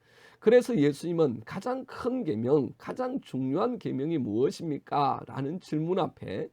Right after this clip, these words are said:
예수님이 대답하기를, "첫째는 내 마음을 다하고 힘을 다하고 목숨을 다하여 주 너의 하나님을 사랑하는 것이요." 라고 말씀하죠.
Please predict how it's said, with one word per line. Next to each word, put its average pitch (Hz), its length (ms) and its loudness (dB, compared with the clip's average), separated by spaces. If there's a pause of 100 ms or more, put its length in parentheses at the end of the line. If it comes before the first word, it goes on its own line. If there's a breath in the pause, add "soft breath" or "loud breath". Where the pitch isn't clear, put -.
(360)
예수님이 170 400 4
대답하기를, 127 800 2 (240 soft breath)
"첫째는 165 720 0
내 156 220 4
마음을 139 580 0
다하고 120 480 0
힘을 247 420 -4
다하고 123 400 -6
목숨을 214 640 0
다하여 127 380 -2
주 180 460 -2
너의 180 380 2
하나님을 170 760 -2
사랑하는 220 920 -4
것이요." 160 1000 4
라고 127 300 -4
말씀하죠. 101 600 -4